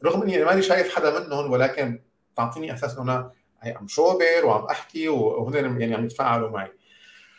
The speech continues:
فهون لقيت أول برنامج استخدمته هو البريتزي فيديو. آه، من خلال البريتزي فيديو كنت، آه،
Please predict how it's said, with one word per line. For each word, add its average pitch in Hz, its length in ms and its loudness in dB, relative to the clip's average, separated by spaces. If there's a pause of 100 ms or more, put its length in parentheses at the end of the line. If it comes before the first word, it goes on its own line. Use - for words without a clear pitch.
(460)
فهون 214 460 6
لقيت 202 240 2
أول 170 600 4
برنامج 156 340 0
استخدمته 151 520 -2
هو 131 240 0
البريتزي 120 800 -2
فيديو. 120 560 -2
آه، 113 480 0
من 123 140 -2
خلال 156 360 -4
البريتزي 147 420 -6
فيديو 139 360 -8
كنت، 131 460 -10
آه، 113 540 0